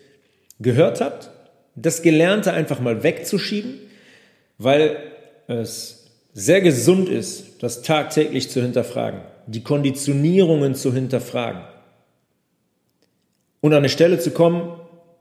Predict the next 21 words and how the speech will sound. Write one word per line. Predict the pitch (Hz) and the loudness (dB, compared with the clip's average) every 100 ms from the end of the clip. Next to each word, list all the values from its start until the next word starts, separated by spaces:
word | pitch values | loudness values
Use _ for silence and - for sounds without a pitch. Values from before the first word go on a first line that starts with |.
| _ _ _ _ - | _ _ _ _ -4
dazu | 131 - 131 | -2 0 2
bereit | 131 127 190 - | 2 4 2 2
zu | 196 | 0
sein, | 156 170 | 2 0
sich | 139 - | 0 -4
anzuschauen, | 156 175 175 - 156 156 165 - - - - | -4 -2 -2 -2 0 0 -2 -8 -18 -10 0
was | 135 139 | 0 0
ein | 127 | 2
Virus | 180 180 - | 4 4 2
ist | 185 - | -2 -4
und | - 131 | -8 -4
ob's | 151 147 143 | -6 -6 -10
ein | 127 | -6
Virus | 151 147 139 | -4 -4 -4
überhaupt | 127 113 113 110 | -4 -4 -4 -6
so | 113 147 143 | -2 0 0
gibt, | 151 - 131 | -2 -4 -8
wie | |
die | 117 | -6
Schulmedizin | - 135 131 123 117 - 120 113 - _ _ _ _ _ _ _ _ _ _ _ _ _ _ _ _ _ _ _ _ - | -6 -4 -4 -4 -6 -8 -8 -10 -14 _ _ _ _ _ _ _ _ _ _ _ _ _ _ _ _ _ _ _ _ -4
das | 110 101 - - - _ | -2 -2 -6 -12 -18 _